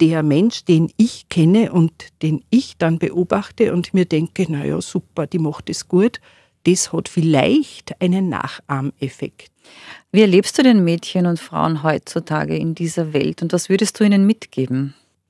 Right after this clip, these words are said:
Speaker 1: Ich möchte gar niemand was mitgeben, das ist vermessen, das ist frech. Ich zieh mein Ding durch und stelle mich als Projektionsfläche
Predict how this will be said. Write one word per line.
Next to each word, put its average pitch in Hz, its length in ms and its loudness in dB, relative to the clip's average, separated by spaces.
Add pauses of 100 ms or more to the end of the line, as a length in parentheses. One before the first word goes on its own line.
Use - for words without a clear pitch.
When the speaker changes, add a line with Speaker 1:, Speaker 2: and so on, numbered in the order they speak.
Speaker 1:
Ich 170 100 0
möchte 156 320 0
gar 143 300 2
niemand 247 280 0
was 247 200 -2
mitgeben, 247 500 0
das - 200 -6
ist - 180 -8
vermessen, 170 580 -2
das - 200 -8
ist - 180 -12
frech. - 560 -4
Ich 214 220 2
zieh 185 200 2 (140)
mein - 200 -8
Ding 180 220 0
durch 262 400 0
und 175 220 -2
stelle 175 340 -6
mich 202 260 -2
als - 200 -10
Projektionsfläche 180 1200 -4